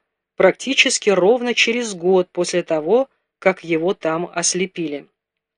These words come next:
Находясь на пороге полного поражения, Шемяка освободил великую княгиню и вместе с Можайским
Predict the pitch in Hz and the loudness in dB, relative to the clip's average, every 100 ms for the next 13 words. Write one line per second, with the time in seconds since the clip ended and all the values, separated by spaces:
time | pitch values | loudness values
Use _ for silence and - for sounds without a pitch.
0 | _ _ _ _ _ _ _ _ _ _ | _ _ _ _ _ _ _ _ _ _
1 | _ _ _ _ _ _ _ _ _ _ | _ _ _ _ _ _ _ _ _ _
2 | _ 180 220 247 247 311 302 247 220 208 | _ 4 4 4 4 4 4 2 4 4
3 | 262 247 202 - 247 240 202 196 185 185 | 4 2 0 2 2 2 2 2 4 4
4 | 170 196 294 240 175 147 - - 185 185 | 4 2 0 2 0 -4 -4 2 4 4
5 | 262 - 262 247 226 - 254 240 277 196 | 2 0 -2 0 -2 -2 -2 0 0 2
6 | 202 190 185 _ 175 190 190 180 175 190 | 4 2 -2 _ 0 2 2 0 0 -2
7 | 190 170 170 160 160 _ _ _ _ _ | -2 0 -2 -2 -8 _ _ _ _ _
8 | _ - 185 180 220 220 - 202 190 170 | _ -2 0 4 4 2 -2 -2 -2 -2
9 | 160 185 247 - - 254 | 0 2 0 -2 -6 -8